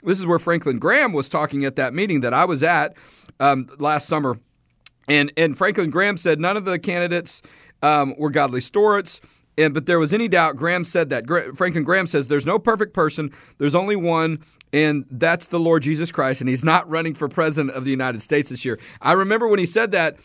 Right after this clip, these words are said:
in the room. So, sage cons, you mentioned at the beginning of this chapter,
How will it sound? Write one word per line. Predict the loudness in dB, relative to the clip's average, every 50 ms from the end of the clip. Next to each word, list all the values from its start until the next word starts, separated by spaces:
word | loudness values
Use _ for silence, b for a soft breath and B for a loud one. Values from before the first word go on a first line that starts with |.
| b b b b -2
in | 0 2 2
the | 2 2
room. | 2 2 2 2 2 0 -2 b b b b
So, | -2 2 4 6 6 6 4 2 -2 -6 -10
sage | -8 0 2 4 4 4 2 -4
cons, | -2 -2 0 0 -2 -4 -6 -8 -4
you | -2 -2
mentioned | 0 0 -2 -2 0 0 0 0 0
at | -2 -4 -2
the | -2
beginning | -2 -2 0 0 -2 -2 -2
of | -2 -2
this | -2 -4
chapter, | -2 0 0 0 0 0 0 0 0 2 2